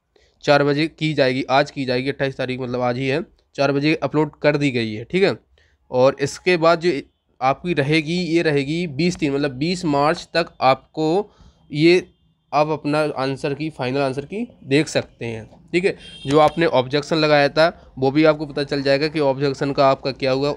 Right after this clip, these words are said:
एसएससी ने उस क्वेश्चन को क्या माना है, सही माना या गलत माना, वो भी आप उससे देख सकते हैं, ठीक है। और अपना जो चला है, आपने जो हमें ग्रीवेंस फिल करनी थी, तो वो आपने फिल कर ही दी होगी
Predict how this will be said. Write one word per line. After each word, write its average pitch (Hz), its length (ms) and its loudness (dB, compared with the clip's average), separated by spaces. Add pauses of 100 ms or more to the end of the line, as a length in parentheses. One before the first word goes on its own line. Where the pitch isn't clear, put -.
(220)
एसएससी 131 340 -6
ने 139 80 0
उस 135 120 -6
क्वेश्चन 135 240 -6
को 139 120 -2
क्या 131 200 0
माना 131 260 0
है, 156 180 -4 (220)
सही 143 300 0
माना 143 220 0
या 139 120 0
गलत 131 240 -4
माना, 131 240 -2
वो 135 200 -4
भी 131 160 -2
आप 135 360 -4
उससे 185 260 -6
देख 123 240 -4
सकते - 360 -12
हैं, 107 160 -12 (720)
ठीक 180 140 4
है। 180 180 2 (380)
और 139 400 4 (160)
अपना 165 300 -4
जो 165 120 -4
चला 156 260 -2
है, 160 100 6
आपने 156 640 0 (200)
जो 135 140 -4 (120)
हमें 135 340 -2
ग्रीवेंस 139 420 0
फिल 143 180 -4
करनी 139 280 0
थी, 147 140 -2
तो 135 80 -8
वो 135 100 -2
आपने 131 260 -2
फिल 127 180 -12
कर 123 160 -4
ही 127 100 -4
दी 127 160 -4
होगी 123 260 -2